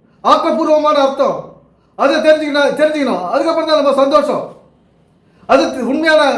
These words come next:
அர்த்தம் நமக்கு தெரிஞ்சுச்சுன்னா சந்தோஷம். இல்லைன்னா காலகாலத்துக்கும் கஷ்டம்தான்.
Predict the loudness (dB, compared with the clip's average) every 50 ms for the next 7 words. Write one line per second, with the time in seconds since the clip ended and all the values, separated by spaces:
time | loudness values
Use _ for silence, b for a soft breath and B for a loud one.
0 | 0 0 0 0 -2 -2 -2 0 -2 -2 0 0 -2 -2 -2 -4 -6 -4 -2 -2
1 | -2 -2 -2 0 0 0 0 0 -2 -8 -10 -14 -18 -20 _ _ _ _ b b
2 | b b b b -2 2 2 4 4 2 2 0 2 2 2 2 2 2 0 0
3 | 0 -2 -2 -2 -2 -2 -2 -4 -6 -10 -14 -18 -20 _ _ -10 -10 -8 -6 -6
4 | -4 -2 -2 -2 -4